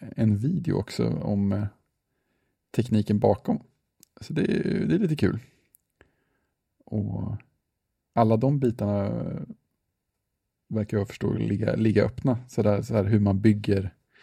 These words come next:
och definierar såna här små plugins som hämtar in olika saker och sådär.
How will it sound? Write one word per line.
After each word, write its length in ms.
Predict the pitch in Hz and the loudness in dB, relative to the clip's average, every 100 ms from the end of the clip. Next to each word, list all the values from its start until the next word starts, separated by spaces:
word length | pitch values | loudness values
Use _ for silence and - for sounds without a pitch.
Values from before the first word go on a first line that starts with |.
| - - _ | -20 -20 _
och 140 | - | 2
definierar 760 | 104 98 101 110 104 98 98 95 | 2 4 4 4 4 4 2 -2
såna 220 | - 95 | -2 -2
här 60 | 87 | -2
små 240 | 98 - - _ _ | -4 -8 -12 _ _
plugins 500 | 107 101 113 92 - | 0 4 2 0 -2
som 140 | 104 | -2
hämtar 320 | 110 101 - | 0 0 4
in 180 | 113 120 | 4 6
olika 260 | 95 98 95 | 4 0 -2
saker 320 | 92 - - | -2 -4 -8
och 60 | 92 | -4
sådär. 280 | 104 95 | -4 -4